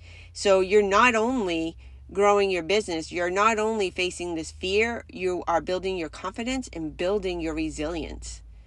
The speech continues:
Please reach out to me in the D Ms if you want my podcast checklist, if that is something that you have been thinking about but have kind of been shying away from it or not really sure what it all entails. I'm happy to share that with you. It's totally free.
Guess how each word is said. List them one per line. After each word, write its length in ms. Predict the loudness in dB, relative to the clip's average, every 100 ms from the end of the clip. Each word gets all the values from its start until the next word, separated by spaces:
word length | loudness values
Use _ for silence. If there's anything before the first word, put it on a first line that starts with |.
| -20 -20 -12
Please 600 | -2 2 4 4 0 -2
reach 300 | 0 0 4
out 220 | 4 4
to 100 | 0
me 180 | 0 2
in 100 | 2
the 80 | 0
D 220 | -2 2
Ms 460 | 2 2 0 -4 -6 -2
if 300 | 0 0 -4
you 220 | -8 -6
want 340 | -2 -2 -2
my 220 | -2 -2 -4
podcast 800 | 2 2 2 0 0 0 -4 -4
checklist, 720 | -2 -2 -2 -2 -2 -8 -16 -8
if 160 | -6 2
that 240 | 4 6
is 140 | 4 2
something 420 | -2 0 0 0
that 140 | -2
you 160 | -2 -2
have 160 | 0 -2
been 140 | -2
thinking 320 | -4 -4 -4
about 400 | 0 2 0 -2 -10 -20 -20 -2
but 140 | 0
have 160 | 2 0
kind 240 | 0 0
of 60 | 0
been 120 | -4
shying 380 | -2 2 2 2
away 240 | 2 2 0
from 240 | 0 2
it 260 | 2 2 -2
or 180 | -4
not 180 | -2 0
really 180 | 0 -2
sure 220 | -2 -4
what 160 | -2 2
it 20 |
all 200 | 2 2
entails. 640 | -2 -4 0 0 -2 -6 -14 -20 -10
I'm 240 | -2 -2 -2
happy 480 | -8 -4 -4 -2 -4
to 100 | -4
share 320 | -4 0 0
that 200 | 0 0
with 140 | -2
you. 320 | 0 2 2 2
It's 320 | -2 -6 -12
totally 460 | -6 2 4 4 2
free. 500 | 2 4 4 4 0